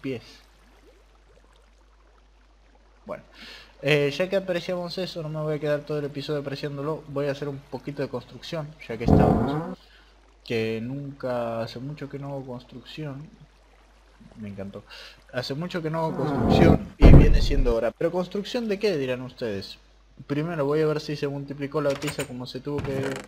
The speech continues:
como se tiene que multiplicar. Voy a dejar tizas en el cofre de la multiplicación,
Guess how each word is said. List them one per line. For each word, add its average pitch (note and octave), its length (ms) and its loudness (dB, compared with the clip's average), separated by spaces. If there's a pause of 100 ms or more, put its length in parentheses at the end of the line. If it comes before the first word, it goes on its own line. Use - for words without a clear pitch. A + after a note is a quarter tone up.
(800)
como C#3 220 -4
se C3+ 120 -6
tiene D3+ 260 -6
que D3+ 80 -6
multiplicar. D3 600 -4
Voy D3 160 -2
a C3 40 0
dejar C3 300 -2
tizas D3+ 480 -10
en C3+ 120 -10
el A2+ 100 -10
cofre C#3+ 340 -4
de A2+ 120 -4
la A2 60 -8
multiplicación, A#2 880 -8